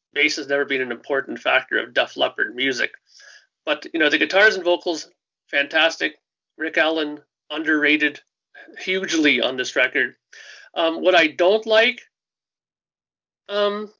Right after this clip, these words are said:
not too, nothing too much. I, I was, I'll tell you one thing that some people might find kind of surprising.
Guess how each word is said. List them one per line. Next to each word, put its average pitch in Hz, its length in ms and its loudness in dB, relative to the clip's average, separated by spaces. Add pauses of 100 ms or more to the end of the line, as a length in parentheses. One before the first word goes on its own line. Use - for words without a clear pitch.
(280)
not 349 320 0
too, 254 160 -6
nothing 285 400 0
too 233 180 -8
much. 214 160 0
I, 240 180 4
I 247 120 2
was, 262 220 0
I'll 240 180 4
tell 302 160 2
you 285 100 2
one 240 160 0
thing 226 140 -2
that 175 240 2
some 185 220 -4
people 185 220 -6
might 170 180 0
find 165 240 0
kind 165 180 0
of 147 80 -6
surprising. 147 640 0